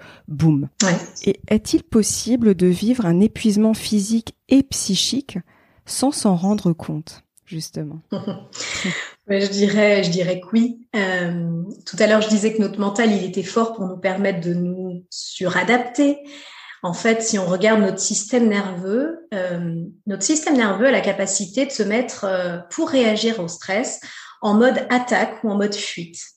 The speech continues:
Speaker 2: Euh, et donc, euh,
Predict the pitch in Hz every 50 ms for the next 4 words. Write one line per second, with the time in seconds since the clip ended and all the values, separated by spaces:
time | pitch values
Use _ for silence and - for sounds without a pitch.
0 | _ _ _ _ _ _ _ _ _ - - - - - - - - _ - 196
1 | 190 190 185 185 180 180 180 175 175 180 - - - _ - 220 196 175 208 220
2 | 269 240 - - 220 208 202 196 196 196 190 190